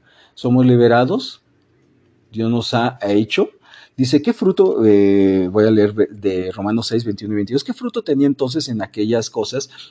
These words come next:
de las cuales ahora se avergüenzan? Porque el fin de esas cosas es muerte. Pero ahora, habiendo sido libertados del pecado y hechos siervos de Dios", siervos de Dios,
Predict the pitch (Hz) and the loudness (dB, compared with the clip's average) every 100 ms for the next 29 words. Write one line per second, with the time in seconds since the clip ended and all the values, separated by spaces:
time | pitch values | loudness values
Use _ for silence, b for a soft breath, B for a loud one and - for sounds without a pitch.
0 | - 120 104 - 120 113 110 117 123 101 | -4 0 0 0 -2 0 -2 -2 -4 -8
1 | 95 101 101 - - 107 - 101 113 104 | -8 -8 -8 -10 -8 -10 -8 -10 -8 -10
2 | - 131 151 131 110 - 127 - - 117 | -2 0 0 0 -2 -4 -12 -10 -8 -8
3 | 110 110 147 143 123 B B - 101 76 | -8 -2 -2 -2 -8 B B -2 0 4
4 | 90 120 - _ b b 101 120 127 143 | 4 4 0 _ b b 0 4 4 4
5 | - 143 120 95 87 - 147 202 214 - | 4 4 4 0 -4 -2 0 2 2 2
6 | 180 170 165 135 143 117 117 - - 180 | 2 2 4 2 -2 -4 -4 -4 2 2
7 | 254 - - 139 147 110 120 143 392 320 | 2 -6 -10 0 2 2 -2 -2 -2 -4
8 | - - _ _ _ _ - - 165 240 | -12 -14 _ _ _ _ -10 -4 0 0
9 | 269 285 262 269 247 240 254 - | 2 0 0 0 4 2 2 -10